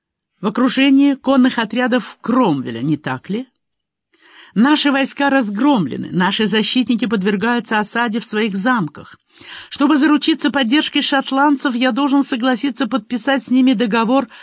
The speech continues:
на особых условиях. Вы знаете, на каких?» Он облокотился на стол, сцепил пальцы рук и ненадолго задумался. Особое условие заключалось в том, чтобы дать согласие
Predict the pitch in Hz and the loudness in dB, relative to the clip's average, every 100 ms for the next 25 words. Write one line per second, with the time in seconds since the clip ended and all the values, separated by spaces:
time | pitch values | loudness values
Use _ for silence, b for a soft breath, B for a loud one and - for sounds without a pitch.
0 | B - 214 240 226 - 254 - - 220 | B -2 0 0 0 -2 0 0 -4 -8
1 | 220 - 262 262 175 139 123 - _ - | -8 -2 0 2 0 -2 -8 -12 _ -8
2 | 165 160 175 175 170 170 147 _ _ _ | -6 -4 -4 -4 -4 -4 -6 _ _ _
3 | 160 165 156 143 233 170 - _ _ _ | -6 -4 -6 -4 -4 -4 -8 _ _ _
4 | _ _ _ _ _ _ _ _ _ _ | _ _ _ _ _ _ _ _ _ _
5 | _ _ _ _ _ _ b b b b | _ _ _ _ _ _ b b b b
6 | b 190 208 175 175 175 214 196 - 180 | b -4 -2 -2 -2 -2 -2 -4 -2 -2
7 | 170 - 226 208 - 180 202 196 202 196 | -2 -4 -4 -4 -6 -6 -4 -4 -2 -2
8 | 180 185 190 180 170 165 170 175 165 160 | -2 -2 -2 -2 -2 -2 -2 -2 -4 -4
9 | 143 131 - - - _ _ _ _ _ | -4 -6 -10 -14 -18 _ _ _ _ _
10 | _ _ _ _ - 127 160 151 147 139 | _ _ _ _ -12 -6 -6 -4 -4 -6
11 | - - 147 147 143 139 135 135 - 127 | -8 -8 -6 -4 -4 -6 -8 -8 -8 -8
12 | 123 - - 214 220 214 b b b - | -8 -10 -4 0 0 -2 b b b -8
13 | 269 269 254 247 - 202 214 214 208 196 | -2 0 0 -2 -2 -2 0 -2 0 0
14 | 175 | 0